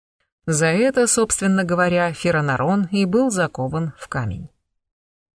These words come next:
«Надо же быть таким интересным», вдруг произнесла Кассикандриэла,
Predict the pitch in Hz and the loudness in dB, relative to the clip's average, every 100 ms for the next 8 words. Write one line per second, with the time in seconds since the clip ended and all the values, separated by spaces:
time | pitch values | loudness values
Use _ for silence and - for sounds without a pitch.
0 | - 175 170 - 254 240 226 233 - 220 | -2 0 2 2 0 0 0 0 -2 -2
1 | 233 226 214 247 202 139 160 143 - _ | 2 2 2 2 0 0 -2 -2 -6 _
2 | _ _ 165 165 185 - 170 160 165 165 | _ _ -2 0 0 0 -2 0 0 0
3 | 175 160 - 160 - 160 151 156 196 202 | 0 -2 -2 -4 -2 -2 0 0 0 0
4 | 156 | -2